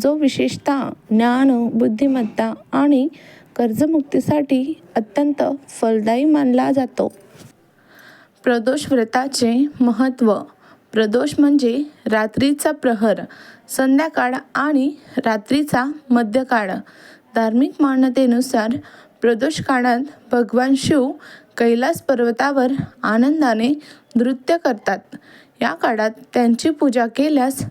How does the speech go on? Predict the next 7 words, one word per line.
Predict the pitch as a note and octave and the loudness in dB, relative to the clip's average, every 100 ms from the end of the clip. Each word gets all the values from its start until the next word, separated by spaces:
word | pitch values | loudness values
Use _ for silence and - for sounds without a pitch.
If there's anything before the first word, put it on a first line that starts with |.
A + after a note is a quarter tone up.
| - | -12
सर्व | - D4 D#4 C#4+ B3 D4 D4 - | -4 -2 0 2 0 -2 -6 -6
इच्छा | A#3 - - C4 D#4 - | -6 -2 -2 -2 -6 -4
पूर्ण | B3+ A#3+ A3+ | -2 0 2
होतात. | C#4 F4+ D4 G3+ - - - - - - - - - | 0 -2 -2 -4 -4 -12 -14 -14 -18 -20 -20 -14 -4
चला | C#4 C#4+ C4 G#3 - - - - | -2 0 -2 -4 -10 -20 -12 -2
तर | C#4 C#4+ | 0 2
मग | A#3 B3 | 2 0